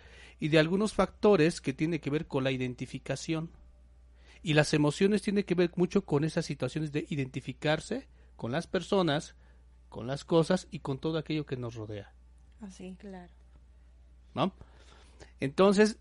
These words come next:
Speaker 1: hablábamos también del autoconocimiento. ¿Y por qué era importante el autoconocimiento? Porque el autoconocimiento nos va a ayudar también a detectar cada una de esas emociones y cómo se comportan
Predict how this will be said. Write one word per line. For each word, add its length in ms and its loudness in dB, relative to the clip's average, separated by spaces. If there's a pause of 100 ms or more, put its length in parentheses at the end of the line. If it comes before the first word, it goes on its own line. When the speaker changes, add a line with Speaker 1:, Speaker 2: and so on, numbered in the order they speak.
(120)
Speaker 1:
hablábamos 540 8
también 380 4
del 200 4
autoconocimiento. 1200 -2 (100)
¿Y 100 -6
por 220 8
qué 80 0
era 100 4
importante 640 0
el 80 2
autoconocimiento? 880 0
Porque 400 2
el 80 4
autoconocimiento 1000 2
nos 180 4
va 60 6
a 20 6
ayudar 340 4
también 480 2 (320)
a 140 2
detectar 720 2 (200)
cada 360 2
una 240 2
de 80 0
esas 260 -2
emociones 460 0
y 100 -6
cómo 300 2
se 120 -2
comportan 880 2